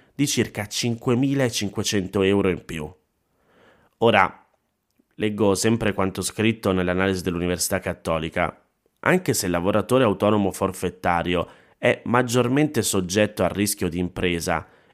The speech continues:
e non ha tutte le coperture assicurative del dipendente, però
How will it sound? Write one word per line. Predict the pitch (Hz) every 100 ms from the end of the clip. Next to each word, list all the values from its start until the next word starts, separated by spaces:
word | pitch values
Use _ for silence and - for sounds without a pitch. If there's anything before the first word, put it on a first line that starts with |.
| _
e | 104
non | 110 123
ha | 139
tutte | - 101 101
le | 90
coperture | 92 85 90 - 110
assicurative | - 85 92 85 104 104
del | 92 87
dipendente, | 85 90 87 85 90 80 78 87 80 - _ _ _ -
però | 98 101 87